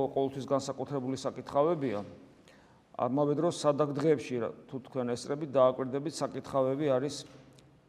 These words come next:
სახარებისეული საკითხებები, ქრისტეს ვნებებს ეხება. დღესაც ასე იყო და კიდევ ერთხელ ამ საკითხებს ჩვენ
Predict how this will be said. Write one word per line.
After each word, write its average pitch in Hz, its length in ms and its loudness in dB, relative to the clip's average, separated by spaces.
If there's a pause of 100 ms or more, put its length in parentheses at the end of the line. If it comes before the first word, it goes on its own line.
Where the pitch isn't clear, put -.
(160)
სახარებისეული 123 840 -4
საკითხებები, 127 720 -4
ქრისტეს 127 480 -8
ვნებებს 120 400 -4
ეხება. - 480 -10 (500)
დღესაც 123 420 -4
ასე 120 300 -2
იყო 113 260 -2 (880)
და 160 80 2
კიდევ 143 320 4
ერთხელ 143 300 2 (1120)
ამ 120 200 -4
საკითხებს 135 800 -4
ჩვენ 127 320 -4